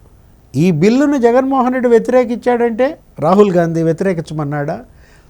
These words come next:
మొన్న జంతర్ మంతర్ ధర్నాల్లో మంతనాలు ఇవేనా? సమాజ్వాదీ పార్టీ అఖిలేష్ యాదవ్కి దగ్గరయ్యే ప్రయత్నమా? లేకపోతే, ఆ, ఇప్పుడు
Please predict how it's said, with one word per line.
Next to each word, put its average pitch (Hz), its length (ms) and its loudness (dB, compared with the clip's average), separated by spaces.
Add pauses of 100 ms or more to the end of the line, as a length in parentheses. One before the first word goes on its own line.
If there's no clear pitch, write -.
(240)
మొన్న 175 220 -2
జంతర్ 190 380 2
మంతర్ 190 400 -2
ధర్నాల్లో 175 580 0
మంతనాలు 170 560 -2
ఇవేనా? 156 460 -2 (180)
సమాజ్వాదీ 185 540 2
పార్టీ 175 400 0
అఖిలేష్ 175 540 0
యాదవ్కి 165 580 -2
దగ్గరయ్యే 156 520 0
ప్రయత్నమా? 147 960 -6
లేకపోతే, 123 1120 -8
ఆ, 151 40 -2 (460)
ఇప్పుడు 98 300 -10